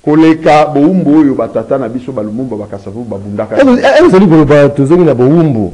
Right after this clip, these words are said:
Speaker 2: okitraite bato ya Canada, des étrangers, c'est-à-dire, Ndeko Adolphe Muzito, ye aza
Speaker 1: Eh,
Speaker 2: candidat.
Speaker 1: ye, ye aza
Speaker 2: To-,
Speaker 1: candidat.
Speaker 2: to-,
Speaker 1: Tobongisa ndeko Maxime. Na traité bango
Speaker 2: Oui,
Speaker 1: te.
Speaker 2: bazali nde ba candidat
Speaker 1: Bazali nde
Speaker 2: Bazali nde
Speaker 1: ba
Speaker 2: ba
Speaker 1: candidat
Speaker 2: candidat
Speaker 1: étranger.
Speaker 2: Bazali nde ba candidat étranger.
Speaker 1: Parce que yo moko uta
Speaker 2: Adolphe,
Speaker 1: koloba yango,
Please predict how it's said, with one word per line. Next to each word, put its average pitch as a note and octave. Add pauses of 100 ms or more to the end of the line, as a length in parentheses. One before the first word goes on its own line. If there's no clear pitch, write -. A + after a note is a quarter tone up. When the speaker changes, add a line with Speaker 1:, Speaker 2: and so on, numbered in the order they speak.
Speaker 2:
okitraite A#2
bato C3
ya G#3+
Canada, A#2+
des G#2
étrangers, A#2+
c'est-à-dire, D3+ (380)
Ndeko A#2+
Adolphe C#3+
Muzito, A#2+
ye F3
aza D#3+
Speaker 1:
Eh, D#3+
Speaker 2:
candidat. E3+
Speaker 1:
ye, F3
ye D#4+
aza A#3
Speaker 2:
To-, C#4
Speaker 1:
candidat. G#3+
Speaker 2:
to-, - (160)
Speaker 1:
Tobongisa B3
ndeko F3
Maxime. D#3 (280)
Na G3
traité A3+
bango D3+
Speaker 2:
Oui, F#3
Speaker 1:
te. D#3+
Speaker 2:
bazali G3
nde A3
ba D#3+
candidat C#3+
Speaker 1:
Bazali G3+
nde A3+
Speaker 2:
Bazali A3+
nde C#4+
Speaker 1:
ba -
Speaker 2:
ba F#3+
Speaker 1:
candidat F3
Speaker 2:
candidat D3
Speaker 1:
étranger. C#3
Speaker 2:
Bazali F#3+
nde C#4+
ba A3
candidat E3+
étranger. A#2+
Speaker 1:
Parce D3
que F#3
yo C4
moko C#4
uta -
Speaker 2:
Adolphe, F#3+
Speaker 1:
koloba E3
yango, E3